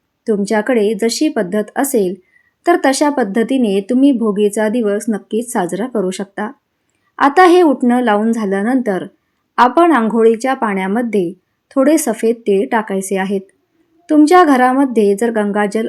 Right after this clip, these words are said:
असेल, तर पाण्यामध्ये थोडे दोन थेंब गंगाजल टाकावे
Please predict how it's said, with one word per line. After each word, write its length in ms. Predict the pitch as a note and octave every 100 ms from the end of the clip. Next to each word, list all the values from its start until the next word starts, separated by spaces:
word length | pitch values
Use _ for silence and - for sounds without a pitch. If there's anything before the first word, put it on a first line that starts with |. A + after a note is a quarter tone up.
| -
असेल, 400 | C#4 A3+ F3 F3+ _ _ _ _ D#4+
तर 140 | E4
पाण्यामध्ये 800 | D#4+ A#3 A3 A3+ B3+ B3+ G#3 G3 G3
थोडे 260 | B3 C#4+
दोन 360 | A#3 A3 A3+ A3+
थेंब 360 | C#4 A#3+ F#3 G#3+ _ _ _ -
गंगाजल 480 | A3 G3+ F#3+ F#3+ A3+
टाकावे 460 | A3+ G3 F#3 F#3